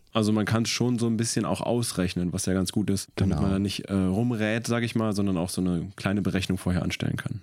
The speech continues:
Speaker 2: Genau, man kann das absolut, äh, man kann das absolut ausrechnen und dann, äh, die jeweiligen Schritte, man muss, müssen ja nicht, oder es, die Soft-Conversions können sich ja auf, quasi,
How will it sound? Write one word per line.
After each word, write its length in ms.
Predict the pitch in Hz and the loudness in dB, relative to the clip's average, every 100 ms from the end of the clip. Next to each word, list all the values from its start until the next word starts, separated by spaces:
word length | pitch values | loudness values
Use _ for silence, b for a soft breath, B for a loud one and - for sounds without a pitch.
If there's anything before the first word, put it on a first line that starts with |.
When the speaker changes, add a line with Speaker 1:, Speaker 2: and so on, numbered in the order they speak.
| - | -2
Speaker 2:
Genau, 300 | 120 76 78 | 0 2 2
man 160 | 82 | 0
kann 160 | 85 87 | 2 2
das 140 | 87 | 2
absolut, 480 | - - 98 98 90 | 0 0 0 0 2
äh, 40 | 95 | 0
man 340 | 92 90 90 | 2 2 2
kann 120 | 90 | 0
das 120 | 92 | 0
absolut 280 | - - 98 | -2 -2 0
ausrechnen 680 | 82 107 - 113 113 120 117 B B | 0 0 0 -2 0 -2 -2 B B
und 160 | 95 | 0
dann, 260 | 90 92 90 | 2 2 2
äh, 280 | 95 92 90 | 2 2 0
die 100 | 87 | 0
jeweiligen 400 | 90 92 90 90 | 2 2 0 -2
Schritte, 480 | - 127 - 127 127 B - - | -2 -2 0 -2 -2 B -12 -2
man 200 | 87 80 | 0 2
muss, 200 | 87 - | 2 2
müssen 220 | 92 - | 0 2
ja 80 | 87 | 2
nicht, 240 | 87 - _ - 92 | 0 -4 _ -6 0
oder 160 | 85 | 0
es, 160 | 82 - - - | 0 -6 -16 -8
die 120 | 120 | -8
Soft-Conversions 840 | - - 92 - 98 87 85 87 - | -4 0 0 2 2 2 2 -2 0
können 200 | 90 87 | 2 2
sich 160 | 87 | 2
ja 80 | 87 | 0
auf, 140 | 87 - - - | 0 -6 -12 -4
quasi, 340 | - 85 87 | 0 2 2